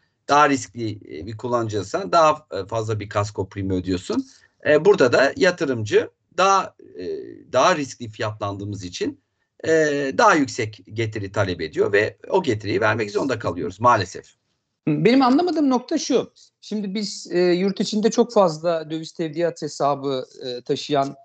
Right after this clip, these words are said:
Speaker 2: e, vatandaşlarımızı kur korumalı mevduata veya işte kurumsal şirketlerimizi de, daha doğrusu, e, kurumlarımızı da vergi avantajıyla yine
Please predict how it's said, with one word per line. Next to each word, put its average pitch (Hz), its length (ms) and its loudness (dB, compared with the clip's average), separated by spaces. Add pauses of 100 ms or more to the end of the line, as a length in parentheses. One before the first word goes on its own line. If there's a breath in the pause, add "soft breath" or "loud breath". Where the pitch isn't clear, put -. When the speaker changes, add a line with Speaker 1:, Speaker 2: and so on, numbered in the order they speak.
(320)
Speaker 2:
e, 120 140 -6
vatandaşlarımızı 143 1300 0 (140)
kur 214 160 6
korumalı 160 460 4
mevduata 120 800 2 (140)
veya 143 240 0
işte 151 260 -6
kurumsal 156 800 4 (380 soft breath)
şirketlerimizi 151 840 0
de, 190 360 2
daha 143 180 2
doğrusu, 143 300 -2
e, 117 300 -4
kurumlarımızı 160 720 -2
da 208 280 0 (280 soft breath)
vergi 196 360 4
avantajıyla 151 600 -6
yine 226 440 -6